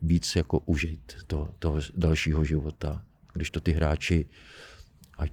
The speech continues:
to byl pan Vojta, pan Mašek a, a s-,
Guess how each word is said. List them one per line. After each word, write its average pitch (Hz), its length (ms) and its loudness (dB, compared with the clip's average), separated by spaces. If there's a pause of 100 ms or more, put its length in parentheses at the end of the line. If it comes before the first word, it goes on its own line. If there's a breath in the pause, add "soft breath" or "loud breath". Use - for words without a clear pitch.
to 78 120 2
byl 76 420 2 (320)
pan 80 200 2
Vojta, 78 840 2
pan 76 200 -2
Mašek 78 680 -2
a, 82 40 -4
a 78 560 -6
s-, - 140 -12